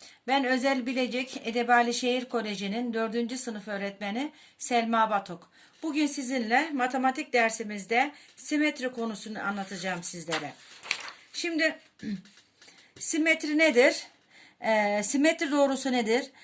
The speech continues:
Hangi şekiller simetriktir? Simetrik olabilmesi için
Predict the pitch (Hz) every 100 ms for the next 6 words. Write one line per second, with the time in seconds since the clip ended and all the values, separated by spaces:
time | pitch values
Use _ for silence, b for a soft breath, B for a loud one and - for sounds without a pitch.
0 | B - 277 330 320 - 285 277 247 254
1 | 247 226 240 240 226 262 - 226 240 -
2 | - 254 277 285 339 - 262 269 269 254
3 | 269 277 294 285 262 269